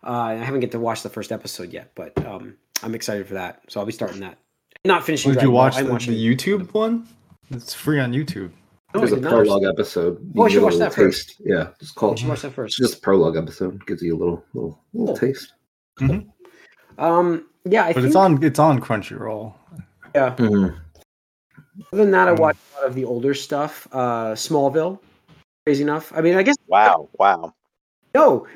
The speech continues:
Speaker 1: but it's
Speaker 3: Wasn't there something I told you you needed to watch?
Speaker 1: Yeah, no, <laughs> I didn't, yes, Spirited
Speaker 3: What was
Speaker 1: Away.
Speaker 3: it?
Speaker 1: Uh, Spirited Away.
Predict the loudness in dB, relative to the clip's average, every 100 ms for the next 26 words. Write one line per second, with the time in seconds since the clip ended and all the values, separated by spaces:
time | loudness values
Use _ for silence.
0 | 0 2 4 6 6 6 6 4 4 2
1 | 4 4 4 4 4 4 2 2 4 4
2 | 6 6 6 4 -2 -10 -14 _ _ _
3 | _ _ _ _ _ -6 2 2 2 -2
4 | -4 -4 -4 -4 -6 -2 0 0 -4 -10
5 | -12 -8 -6 2 4 6 6 2 -4 -10
6 | _ _ _ _ _ _ -8 -4 -4 -2
7 | -2 -2